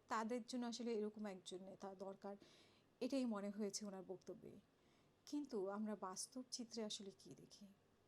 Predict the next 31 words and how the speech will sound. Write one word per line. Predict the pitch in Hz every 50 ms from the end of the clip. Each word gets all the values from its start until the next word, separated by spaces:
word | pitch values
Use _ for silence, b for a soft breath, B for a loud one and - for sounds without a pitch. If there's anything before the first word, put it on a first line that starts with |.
| - -
বাস্তব | 208 202 196 - - - 220 208 -
চিত্রে | - 226 220 - - 220 220
কি | 220 - 226 214
বিএনপি | 190 214 208 208 214 208 - 220 220 220 214 214 B B B B B B B B -
ওনার | 208 220 220 226 226 233 226
কথার | 226 202 208 - 247
সাথে, | 226 - - 254 226 - 247 240 233 240 233 226 - - - -
মানে, | 208 196 196 202 208
উনি | - 214 214 233 247
যে | 226 240 240
বক্তব্যগুলো | 208 214 226 220 - 233 214 202 220 214 226 220 220 220
রেখেছে | 214 208 214 226 226 - 226 214
সেটার | - - 208 - 208
সাথে | - - 214 - 214
এক, | - - 196 202 - - - - _ - 208
মানে, | 185 185 190 -
মেলানো | 208 202 214 214 220 226 233 247 247
যায়? | 226 240 208 156 170 175 - - - - - - - - - - - _ -
না। | 185 - - 170 - - - - - B B B B B B B - - -
আমার | 196 214 226 214
মনে | 214 220 220 226
হয় | 233 240
সবাই | 226 - 226 196 202 202 190 185
বলবেন | 190 180 170 180 180 190 190
যে | - - 196
বাস্তব | - 190 180 - - - 220 208 -
চিত্রের | - - 226 233 - 247 226
সাথে | - 240 226 233
মেলানো | 214 190 185 185 180 175 180 185
যায় | 180 190 185 185
না। | 185 190